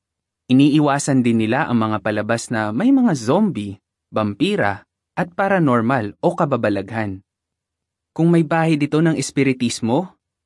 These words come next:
ang sabi ng kabataang si Maria, "hindi ko na ito papanoorin." Ayon sa talababa,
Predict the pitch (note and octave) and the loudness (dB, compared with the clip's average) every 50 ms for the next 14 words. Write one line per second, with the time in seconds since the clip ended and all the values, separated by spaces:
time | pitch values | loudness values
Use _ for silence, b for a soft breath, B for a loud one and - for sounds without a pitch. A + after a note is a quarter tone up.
0 | _ - A#2 A2+ - B2 G#2+ G#2 A2+ A2 A2+ A2+ A2+ A2+ G#2+ A2+ A2 - A2 G#2 | _ -6 -6 -6 -4 -4 -4 -2 0 0 0 0 -2 -2 -2 -2 -2 -2 -2 -2
1 | G#2+ A2 - - G#2+ G2+ A2 C#3 D#3+ B2 G2+ G#2+ C3+ C3+ _ _ _ _ _ _ | -2 -4 -6 -6 -6 -6 -4 -4 -4 -4 -4 -6 -6 -8 _ _ _ _ _ _
2 | _ - B2 A2+ A2 A2 C#3 D#3+ E3+ G3+ G3 G3 F#3 F#3+ G3 F#3+ B2+ B2 B2+ - | _ -6 -4 -4 0 2 0 2 2 2 2 2 2 0 0 0 0 0 0 -2
3 | A#2 A#2 - B2 A#2 A#2 A2 E2+ G#2 G#2 G2+ A#2 A#2 A2+ G#2 G2 G2 _ _ _ | -4 -2 -2 -2 -2 -2 -2 -4 -4 -4 -2 -2 -2 -2 -2 -6 -10 _ _ _
4 | _ _ _ _ _ _ _ _ _ _ _ _ _ _ _ _ _ _ _ _ | _ _ _ _ _ _ _ _ _ _ _ _ _ _ _ _ _ _ _ _
5 | _ _ _ _ _ _ _ _ _ - E3 A3+ C4 C4+ B3+ B3 G#3+ G3+ - D3+ | _ _ _ _ _ _ _ _ _ -4 0 4 4 4 4 4 2 0 0 2
6 | C#3 C3+ D#3 F#3 F3+ C#3+ G2 G2 A2 F2+ - | 2 2 2 2 2 2 0 0 -2 -4 -8